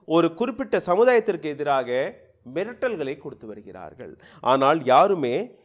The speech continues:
இந்த நபர்கள் மீது எந்த விதமான ஆக்ஷனும் எடுப்பதில்லை. மிகவும் ஓப்பனான த்ரெட்களை கொடுத்த பின் கூட எதற்காக இந்த நபர்கள் மீது action எடுக்கப்படுவதில்லை? காரணம், இவர்கள்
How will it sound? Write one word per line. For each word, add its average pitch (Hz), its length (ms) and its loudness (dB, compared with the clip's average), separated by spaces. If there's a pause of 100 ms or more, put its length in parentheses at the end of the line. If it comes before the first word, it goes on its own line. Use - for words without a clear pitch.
(160)
இந்த 135 720 -2
நபர்கள் 196 400 -6
மீது 143 300 -12
எந்த 170 220 -12
விதமான 180 420 -10
ஆக்ஷனும் 135 300 -16
எடுப்பதில்லை. 92 640 -18 (440)
மிகவும் 254 480 0 (100)
ஓப்பனான 254 840 2
த்ரெட்களை 180 440 -6
கொடுத்த 160 320 -10
பின் 143 220 -12
கூட 131 180 -10
எதற்காக 190 720 2
இந்த 147 200 -6
நபர்கள் 160 340 -4
மீது 135 680 -4
action 135 340 -6
எடுக்கப்படுவதில்லை? 120 960 -8
காரணம், 139 580 0
இவர்கள் 131 600 -2